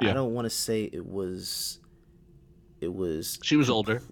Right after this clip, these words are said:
Speaker 2: She was
Speaker 1: Yeah,
Speaker 2: older.
Speaker 1: she was definitely older. She had to be in her mid-twenties, mid to late twenties.
Speaker 2: Uh, the
Speaker 1: Um,
Speaker 2: real actress was born in nineteen eighty-eight.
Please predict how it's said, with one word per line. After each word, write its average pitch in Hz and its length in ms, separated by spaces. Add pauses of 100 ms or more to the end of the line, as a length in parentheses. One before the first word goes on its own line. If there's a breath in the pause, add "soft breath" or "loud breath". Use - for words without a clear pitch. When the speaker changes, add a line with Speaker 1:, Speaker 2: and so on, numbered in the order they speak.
Speaker 2:
She 123 140
was 127 80
Speaker 1:
Yeah, 107 60
Speaker 2:
older. 90 300
Speaker 1:
she - 220
was 139 120
definitely 165 300
older. 107 240
She 143 240
had 143 200
to 139 60
be 90 200
in 78 80
her 104 120
mid-twenties, 90 840
mid 92 180
to 90 60
late 90 180
twenties. 90 400 (640 loud breath)
Speaker 2:
Uh, 117 200
the 113 100
Speaker 1:
Um, 110 60
Speaker 2:
real 127 180
actress 117 520
was 107 200
born 110 340
in 107 160
nineteen 104 400
eighty-eight. 92 480